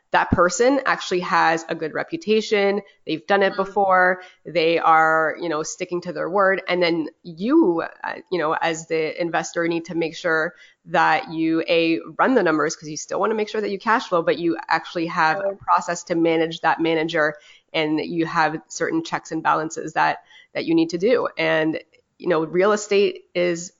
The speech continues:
Speaker 1: definitely an active, you know, some less, more active than others, but it's definitely, you need some type of participation, or you, you know, it's not something where you can just, like, a, I don't know, maybe like a mutual fund where you set it and you forget it.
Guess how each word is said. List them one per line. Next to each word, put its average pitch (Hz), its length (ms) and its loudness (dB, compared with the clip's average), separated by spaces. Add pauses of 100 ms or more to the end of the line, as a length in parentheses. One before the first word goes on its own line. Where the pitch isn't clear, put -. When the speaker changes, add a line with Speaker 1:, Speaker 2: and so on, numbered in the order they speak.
(360)
Speaker 1:
definitely 190 760 0
an 170 180 -2
active, 175 600 0
you 180 80 -2
know, 165 140 0
some 185 260 0 (140)
less, 170 240 0
more 185 180 4
active 185 280 0
than 170 180 2
others, 180 320 2
but 175 120 0
it's 175 120 -2
definitely, 202 500 2 (120)
you 196 220 -6
need 208 180 0
some 208 280 -4
type 190 320 -4
of 170 400 0 (340)
participation, 180 1120 -4
or 175 240 4
you, 170 140 2
you - 220 0
know, 165 100 4
it's 175 160 -2
not 208 120 0
something 190 320 -2
where 185 120 4
you 170 120 2
can 180 160 -2
just, 170 220 0
like, 165 160 0
a, - 340 0
I - 100 -4
don't - 80 -6
know, - 80 -10
maybe 156 220 -6
like 160 140 -4
a 160 60 -2
mutual 170 340 0
fund 170 260 -2
where 165 120 0
you 156 100 -2
set 175 180 -2
it 175 80 0
and 165 120 0
you 160 40 2
forget 165 320 2
it. 226 160 4